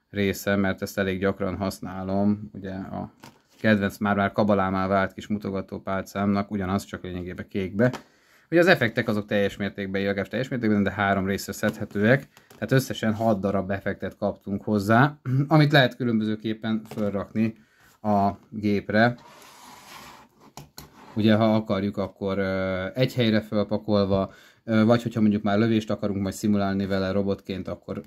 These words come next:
több helyre szétoszva. Ezzel lehet olyat, mint adott lövést, mint kapott lövést. És ide teljesen jól passzolnak a hajtóműhöz. Nekem nagyon tetszik kimondottan ez, hogy nem egy sárga effektet adtak hozzá, hanem ezt a kék tüzet. Amúgy talán ez a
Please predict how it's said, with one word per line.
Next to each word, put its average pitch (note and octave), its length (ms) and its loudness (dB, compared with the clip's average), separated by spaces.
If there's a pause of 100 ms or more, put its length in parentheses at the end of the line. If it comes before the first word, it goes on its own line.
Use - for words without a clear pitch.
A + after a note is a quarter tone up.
több F#2+ 200 -10
helyre F2+ 400 -6
szétoszva. G2+ 840 -2 (320)
Ezzel G2+ 320 2
lehet G2 280 2
olyat, F2 200 -6
mint F2+ 160 -14
adott B2 320 2
lövést, G2+ 360 0
mint E2+ 160 -12
kapott G2 380 -4
lövést. F2+ 460 -14 (280)
És C#3+ 140 -6
ide A#2+ 140 4
teljesen F#2 380 -4
jól F2+ 260 -8 (100)
passzolnak F#2 520 -10
a - 40 -14
hajtóműhöz. B2 600 2
Nekem C3+ 300 4
nagyon A2 260 4
tetszik G#2+ 300 -6
kimondottan G2+ 580 -4
ez, G2 140 -10
hogy G#2 220 -6 (340)
nem A2 160 4
egy G2+ 80 2
sárga G#2 420 2
effektet G2+ 400 -4
adtak G2+ 300 -8
hozzá, G2+ 220 -6
hanem F#2+ 180 -4
ezt - 160 -8
a G2+ 80 -12
kék G2 280 -4
tüzet. A2 440 0 (2500)
Amúgy G2 260 -4
talán G2 300 0
ez F#2+ 100 0
a G2 180 -2